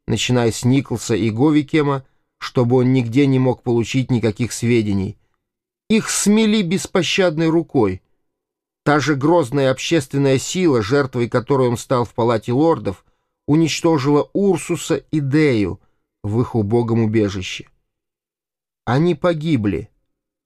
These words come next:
Дея погибла. Во всяком случае, для него.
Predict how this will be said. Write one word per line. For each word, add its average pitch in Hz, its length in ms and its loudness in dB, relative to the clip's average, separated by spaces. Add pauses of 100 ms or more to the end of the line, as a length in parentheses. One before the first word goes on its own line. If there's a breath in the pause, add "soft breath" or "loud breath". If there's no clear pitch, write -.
(480)
Дея 113 520 0
погибла. 98 680 -4 (960)
Во 120 120 -4
всяком 139 400 -2
случае, 131 440 -2
для 117 160 0
него. 127 460 0